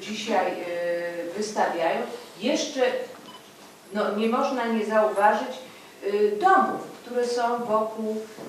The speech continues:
y, Muszyny. I te domy utrwaliła na obrazkach takich haftowanych, y, pani, y, Maria Fistek, y, i, y, pani, y, Buliszak,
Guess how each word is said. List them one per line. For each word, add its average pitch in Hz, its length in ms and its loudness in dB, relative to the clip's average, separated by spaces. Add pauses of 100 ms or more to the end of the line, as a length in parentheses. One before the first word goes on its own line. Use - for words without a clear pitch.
y, 190 600 0
Muszyny. 190 720 -4 (320)
I 214 60 -10
te - 320 4
domy 277 320 4
utrwaliła 233 760 2 (240)
na 196 300 2
obrazkach - 460 2
takich - 360 -6
haftowanych, 190 1000 2 (800)
y, 208 720 6 (440)
pani, 302 680 4
y, 226 40 2 (1200)
Maria - 520 4 (360)
Fistek, 233 520 0 (680)
y, 214 320 4
i, 370 260 0
y, 214 500 -2
pani, 277 760 2
y, 214 1600 0
Buliszak, - 600 -2